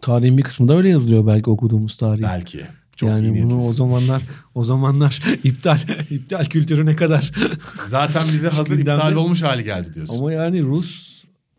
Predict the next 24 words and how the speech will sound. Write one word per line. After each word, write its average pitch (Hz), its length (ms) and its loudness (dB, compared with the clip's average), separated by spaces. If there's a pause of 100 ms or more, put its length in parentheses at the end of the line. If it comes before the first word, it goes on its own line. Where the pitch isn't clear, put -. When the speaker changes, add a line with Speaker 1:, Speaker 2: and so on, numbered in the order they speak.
(340)
Speaker 1:
şu 156 200 -4
anki 165 300 0
Rus 175 300 -2
devletinin 160 560 0
başındaki 151 540 0
bir 151 120 0
insanın 147 300 -2
ya 143 120 -2
da 127 60 -2
Rus 147 180 -6
devletinin 151 480 -2 (300)
başındaki 151 420 -2
bir 147 100 0
odağın 143 680 -2 (420)
karıştığı 143 520 -2
bir 151 100 -2
olayla 151 600 -2 (220)
bütün 208 300 -4
Rus 185 200 -6
kültürünü 156 420 -4
iptal 156 300 -4
etmek 160 260 -6
arasındaki 156 420 -4
farkı 160 440 -4